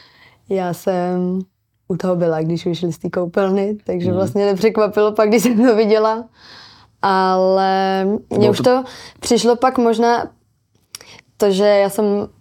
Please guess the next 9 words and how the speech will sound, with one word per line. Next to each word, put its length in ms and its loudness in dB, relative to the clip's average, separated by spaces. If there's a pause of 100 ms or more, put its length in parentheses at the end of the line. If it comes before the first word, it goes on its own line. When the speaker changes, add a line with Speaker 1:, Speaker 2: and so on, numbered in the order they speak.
(100)
Speaker 1:
i 180 2
bych 240 -2
řekla, 280 -4
takový 340 -4
silák 440 -6
tady 200 -4
v 80 -10
těch 200 -8
věcech, 600 -6